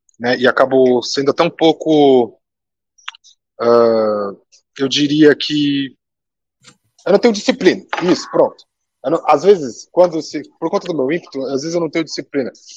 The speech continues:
Às vezes eu tenho a, a seguinte coisa na minha cabeça. Beleza, eu tenho que treinar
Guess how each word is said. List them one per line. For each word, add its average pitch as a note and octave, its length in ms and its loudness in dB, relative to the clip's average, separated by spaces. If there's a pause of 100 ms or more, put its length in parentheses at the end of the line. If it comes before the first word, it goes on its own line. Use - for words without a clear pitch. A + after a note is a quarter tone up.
(120)
Às B2 100 -2
vezes D#3 160 2
eu D#3 80 4
tenho D3 560 0
a, C3 480 4 (1300)
a D3 80 4
seguinte F3 380 -6
coisa E3+ 180 2
na E3 80 -2
minha D#3 120 -2
cabeça. A2+ 420 -2 (640)
Beleza, B2+ 560 2
eu C#3+ 100 -2
tenho D3+ 180 0
que A#2+ 100 -10
treinar B2+ 640 -2